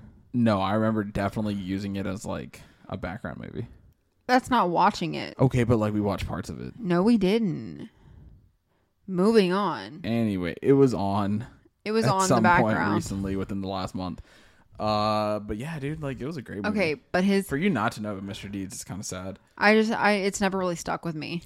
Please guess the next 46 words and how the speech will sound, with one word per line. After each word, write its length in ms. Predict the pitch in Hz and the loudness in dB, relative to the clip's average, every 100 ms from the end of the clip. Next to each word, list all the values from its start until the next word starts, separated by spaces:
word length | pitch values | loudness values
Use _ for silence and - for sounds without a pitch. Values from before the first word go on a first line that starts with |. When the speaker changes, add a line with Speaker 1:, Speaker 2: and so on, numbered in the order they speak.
| - | -4
Speaker 1:
Really 260 | 123 113 | 0 0
good 140 | 98 87 | -2 -4
movie. 120 | 165 | 0
Speaker 2:
You 20 | 185 | 2
know 120 | 190 | 4
what 200 | 196 - - 165 _ _ _ - | 2 -2 -14 -18 _ _ _ -2
did 320 | 175 175 165 | 0 0 -2
stick 260 | - 175 185 | -4 -4 -2
with 80 | 190 | 0
me, 120 | 190 | 2
though? 300 | 196 196 196 - - | 2 0 -4 -12 -8
Speaker 1:
What? 240 | - - - _ _ | -8 -8 -12 _ _
"I 200 | 320 415 - | 6 6 6
have 260 | 339 330 | 2 4
diarrhea." 1040 | 339 330 311 285 330 381 415 403 269 294 262 - _ - | 8 10 10 6 6 8 10 10 6 4 0 -8 _ 0
Speaker 2:
What 220 | 226 - | 0 2
the 80 | 226 | -4
fuck? 400 | - 202 151 160 | 2 2 4 8
Speaker 1:
You 60 | |
don't 160 | 196 214 | 10 12
Speaker 2:
No. 40 | 202 | 10
Speaker 1:
remember 200 | 214 240 | 10 8
that? 300 | 262 302 208 | 6 4 6
Whatever. 260 | 202 254 | 6 6
Speaker 2:
No. 180 | 214 170 135 110 | 6 6 4 2
Speaker 1:
Oh 60 | 139 | -2
my 200 | 151 135 | -2 0
Speaker 2:
No. 200 | 214 196 | 2 2
Speaker 1:
God, 320 | 135 120 107 | 0 0 -2
that 60 | 107 | -4
was 100 | 110 | -6
a 40 | |
great 240 | 107 107 104 | -6 -6 -6
scene. 280 | 104 101 117 - | -8 -8 -6 0
Speaker 2:
What 200 | 196 180 | 0 2
did 220 | 202 202 | 0 0
stick 280 | - 202 196 | -2 0 0
with 140 | 190 | -2
me 460 | 156 123 117 175 - | -2 -2 -4 -6 -10
Speaker 1:
What? 240 | - 107 - - - | -10 -10 -10 -12 -4
Speaker 2:
is 240 | 175 170 | -4 -4
his 320 | - 196 190 | -2 0 0
character 460 | - 185 165 - 160 | 0 0 0 0 -2
in 80 | 160 | 0
Hot 200 | 147 - | -2 -4
Chicks. 420 | 117 - - | -6 -8 -12